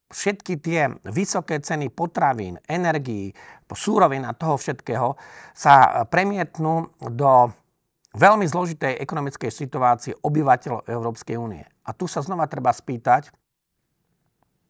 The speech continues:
ako je možné, že politici dokázali takto oblbnúť vlastných obyvateľov a ľudia veria tej propagande. Veria propagande, ako keby, eh,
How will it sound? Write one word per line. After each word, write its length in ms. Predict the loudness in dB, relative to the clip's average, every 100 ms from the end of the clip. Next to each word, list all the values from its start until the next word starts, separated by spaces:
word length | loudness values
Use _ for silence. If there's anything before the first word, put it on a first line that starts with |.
| _ _ _ _ _ _
ako 220 | -18 -14 -10 -8
je 20 |
možné, 400 | -6 -8 -10 -10 -14 _ _ _ _ _ -12
že 400 | -8 -6 -6 -6 _ _ _ _ _ _ 0
politici 720 | 2 2 -2 -8 -4 -6 -6 _ -8
dokázali 560 | -4 4 4 4 -2
takto 400 | 0 -2 -4 -10
oblbnúť 720 | -4 -2 -2 -4 -4 -4 -6 _ -20 _ -4
vlastných 480 | 4 4 4 -10 -8
obyvateľov 800 | -8 -4 -2 -2 -2 -4 -4 -4
a 160 | 0 0 0
ľudia 480 | -2 -2 0 -2 -2
veria 320 | -2 -2 -2
tej 240 | -4 -6 -6
propagande. 720 | -6 -2 -2 0 -4 -4 -8 -10 -20 -20 -4
Veria 320 | 0 4 2
propagande, 560 | 2 2 2 2 -4 -4
ako 240 | -6 -6
keby, 200 | -6 -4
eh, 80 | -4